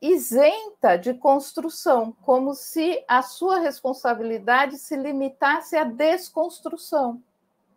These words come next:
Então, eu acho que aí tem muito o que ser pensado,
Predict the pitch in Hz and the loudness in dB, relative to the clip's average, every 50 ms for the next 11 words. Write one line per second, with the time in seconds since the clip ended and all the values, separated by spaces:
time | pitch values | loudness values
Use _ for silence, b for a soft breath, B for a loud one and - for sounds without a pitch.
0 | _ _ _ _ _ _ _ _ _ _ _ _ _ _ _ _ _ _ _ _ | _ _ _ _ _ _ _ _ _ _ _ _ _ _ _ _ _ _ _ _
1 | _ _ _ _ _ _ _ _ _ _ _ _ _ _ _ _ - 262 277 262 | _ _ _ _ _ _ _ _ _ _ _ _ _ _ _ _ 4 4 4 6
2 | - 247 269 269 302 - 214 269 285 302 - - - 269 233 220 233 262 269 - | 4 6 6 6 6 6 4 2 2 0 -2 -4 0 0 0 2 0 -4 -8 -6
3 | - 269 254 247 240 262 285 302 - - - - - - 302 269 269 - 285 311 | -6 -4 -4 -2 -2 -4 -4 -6 -8 -12 -14 -14 -6 -4 -4 -4 -4 -6 -6 -8
4 | 302 - - 226 196 185 175 160 - _ 170 | -8 -6 -4 -4 -4 -4 -6 -8 -12 _ -20